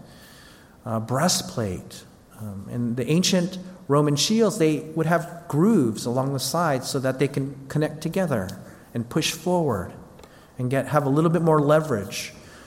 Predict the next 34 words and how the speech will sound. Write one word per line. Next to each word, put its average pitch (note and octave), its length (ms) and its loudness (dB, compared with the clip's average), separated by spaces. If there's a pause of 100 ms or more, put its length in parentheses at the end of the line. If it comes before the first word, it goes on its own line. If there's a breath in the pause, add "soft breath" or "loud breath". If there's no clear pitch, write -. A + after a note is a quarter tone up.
(280 loud breath)
uh, G#2+ 320 -8
for - 220 -4
that A#2 160 0
shield F#3 420 2
wall F#2+ 380 -2
or G#2+ 140 -6
part C3 260 0
of B2 60 -4
that A2+ 180 -4
phalanx. - 1120 -4 (1160 loud breath)
And D#3 100 2
so G#3+ 80 6
the G3+ 100 6
church B3+ 260 4
is G3+ 120 4
very G#3+ 180 8
much G3+ 300 6
like F3 240 4
that D#3 300 2
phalanx C3+ 840 0 (600 loud breath)
in E3 160 4
the D#3 80 6
world, C3+ 560 4
in, C#3 320 -2
in D3 180 0
the C3+ 60 2
kingdom D#3+ 420 2
battles B2 800 0
that A2+ 400 -4
God A#2 240 2
has A2+ 180 0
appointed A#2 460 -2
to G#2+ 220 0
us. - 540 -6